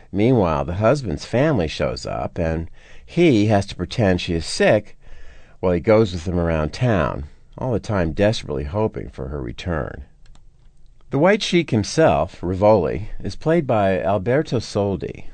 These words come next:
a veteran of numerous popular Italian comedies. The idol, of course, has feet of clay. In contrast to the romantic hero he plays in the films and comic strips,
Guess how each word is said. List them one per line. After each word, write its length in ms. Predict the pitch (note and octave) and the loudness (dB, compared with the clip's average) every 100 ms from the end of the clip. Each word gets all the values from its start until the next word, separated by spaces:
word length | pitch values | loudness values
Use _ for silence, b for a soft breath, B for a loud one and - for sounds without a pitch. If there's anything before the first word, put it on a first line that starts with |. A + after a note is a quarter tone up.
| b | b
a 100 | - | -6
veteran 340 | E2 F#2+ A2 F2+ | 2 4 4 2
of 80 | D#2 | 0
numerous 460 | F2+ A2+ G2 E2 | 0 2 2 -2
popular 440 | - F2 D2 D2 C#2 | -4 -4 -4 -8 -10
Italian 400 | - E2 D2 C2+ | -6 -4 -4 -6
comedies. 640 | - F2 D#2+ B1+ - - b b b b b b b b b - | -6 -4 -4 -8 -12 -20 b b b b b b b b b -4
The 120 | E2+ | 0
idol, 400 | F#2 F2 D#2+ E2+ | 2 2 0 -4
of 100 | - | -6
course, 400 | - D2 D#2+ - | -6 -4 -4 -4
has 320 | E2 D#2 - | -4 -4 -4
feet 300 | - F#2+ D2 | -6 -4 -4
of 100 | C2+ | -6
clay. 560 | - A#2 G#2 C#2+ E2 - b b b b b | -4 0 2 2 -2 -8 b b b b b
In 100 | G2 | -10
contrast 560 | - A2 A#2 A2+ F2 - | -2 -2 0 0 -2 -2
to 80 | |
the 100 | F2 | -4
romantic 440 | E2+ F2 F#2 G2 D2 | -2 0 0 -2 -6
hero 360 | F2+ D3 C3+ F#2+ | 0 2 4 2
he 40 | |
plays 320 | F#2 G2 F2+ | 0 -2 0
in 60 | E2+ | -2
the 80 | E2+ | -2
films 360 | A#2+ A#2+ G2+ | 0 2 2
and 120 | F2+ | -2
comic 340 | - C#3+ F3 C3 | -2 -2 0 -2
strips, 480 | - F#2 F#2 - | 0 0 0 -6